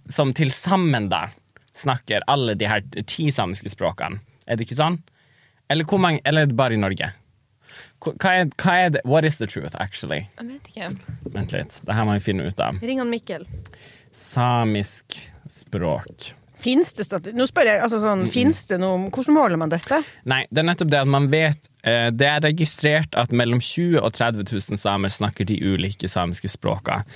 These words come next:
Speaker 1: Og det her melder Wikipedia.
Speaker 2: I Norge?
Speaker 1: Mm, nei. Jeg tror det er til sammen, mener dem. Men det er jo nettopp det her. Det er det som er poenget, at man,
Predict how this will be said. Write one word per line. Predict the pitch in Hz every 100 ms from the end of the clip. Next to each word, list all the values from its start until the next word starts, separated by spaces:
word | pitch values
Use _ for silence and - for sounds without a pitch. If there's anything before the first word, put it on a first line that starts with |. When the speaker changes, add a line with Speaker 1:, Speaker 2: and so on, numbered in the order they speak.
| - -
Speaker 1:
Og | - 117
det | 127
her | 175 175
melder | 139 120 117 104
Wikipedia. | 104 101 - 98 90 - 104 - - -
Speaker 2:
I | 233
Norge? | 226 269 190 - - _ - - - - 156 -
Speaker 1:
Mm, | 147 175 190 190 190 - - - - - _ _ - - - - - - - _
nei. | 127 143 156 120 98 101 - _ _ _ _ -
Jeg | 131
tror | 151 156
det |
er | 156 151
til | 123
sammen, | - 135 101 107 90 - _ 196 _ _ _ _ _ _ _ _ _ _ - _ _ -
mener | 104 92 87
dem. | 90 98 - - - - _ _ _ _ _ - - _ _ _ _ - - - -
Men | - 139
det |
er | 156
jo | 160
nettopp | - 123
det | 110
her. | 104 -
Det | 120
er | 151
det | 151
som | 143
er | 127
poenget, | - 127 113 101
at | 113
man, | 110